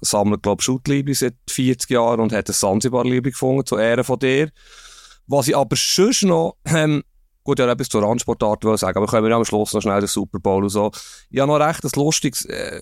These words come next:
Feedback bekommen, das mich gleichzeitig ein bisschen nachdenklich hat gemacht, weil also einerseits seien wir zu wenig glamourös gewesen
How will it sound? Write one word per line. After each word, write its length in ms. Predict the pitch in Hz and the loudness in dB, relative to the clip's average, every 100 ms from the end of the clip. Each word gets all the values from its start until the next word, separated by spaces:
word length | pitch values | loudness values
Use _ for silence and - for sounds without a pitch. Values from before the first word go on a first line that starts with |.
| - | -8
Feedback 520 | - 139 139 139 127 | -2 -2 0 0 0
bekommen, 400 | 127 131 123 120 | -2 0 0 0
das 120 | 113 | 0
mich 100 | 117 | 0
gleichzeitig 460 | 120 131 - 123 117 | 0 0 0 0 0
ein 80 | 113 | 0
bisschen 140 | 120 | 0
nachdenklich 600 | 117 123 - 120 120 120 | 0 0 -2 -4 -2 -4
hat 120 | 123 | -2
gemacht, 320 | 127 120 120 117 | 0 -2 -2 -2
weil 300 | 127 156 175 _ - - - _ _ _ - | 2 2 0 _ -20 -20 -20 _ _ _ -4
also 140 | 135 | 0
einerseits 720 | 135 147 180 165 - 180 - - | 2 2 2 2 2 0 0 -2
seien 220 | 131 127 | 0 0
wir 100 | 113 | 0
zu 120 | 120 | 0
wenig 240 | 127 135 | 0 2
glamourös 680 | 127 117 110 107 110 131 - | 0 0 2 2 2 0 -2
gewesen 340 | - 160 180 | 0 2 2